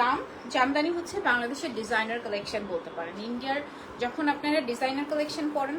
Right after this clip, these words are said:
না, তখন পঞ্চাশ ষাট হাজার টাকা দিয়েও কিন্তু ইন্ডিয়ার ডিজাইনার কালেকশন পরেন। So জামদানিটা হচ্ছে বাংলাদেশের ডিজাইনার কালেকশন, যেটা আমাদের বাংলাদেশেই মেক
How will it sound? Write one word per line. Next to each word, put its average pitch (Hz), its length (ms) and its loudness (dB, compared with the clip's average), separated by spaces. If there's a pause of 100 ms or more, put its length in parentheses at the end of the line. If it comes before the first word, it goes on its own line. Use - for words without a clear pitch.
না, 415 40 4 (100)
তখন 262 220 -4
পঞ্চাশ 247 380 -6
ষাট 240 240 -2
হাজার 269 220 -6
টাকা 277 200 -6
দিয়েও 277 260 -8
কিন্তু 254 240 -6 (460)
ইন্ডিয়ার 285 340 0
ডিজাইনার 240 380 -2
কালেকশন 269 440 -2
পরেন। 262 220 -4 (120)
So 294 60 -2 (500)
জামদানিটা 302 680 4
হচ্ছে 381 240 -4 (200)
বাংলাদেশের 269 460 0 (100)
ডিজাইনার 233 480 -2
কালেকশন, 269 380 -6
যেটা 262 200 0
আমাদের 254 260 0 (100)
বাংলাদেশেই 294 480 -2
মেক 262 200 -4